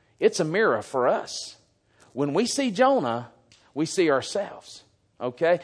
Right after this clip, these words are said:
So there's more than just racism or prejudice and self-righteousness. There, there's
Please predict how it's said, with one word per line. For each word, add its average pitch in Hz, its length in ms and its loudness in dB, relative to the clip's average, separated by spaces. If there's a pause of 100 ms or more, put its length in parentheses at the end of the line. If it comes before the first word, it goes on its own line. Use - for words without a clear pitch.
(140)
So 233 140 4
there's 220 240 2
more 269 380 6
than 208 160 -2
just 165 280 0
racism 214 840 2
or 156 140 2
prejudice 143 840 0 (1120)
and 143 180 -2
self-righteousness. 170 1000 6
There, 190 280 0
there's 190 240 4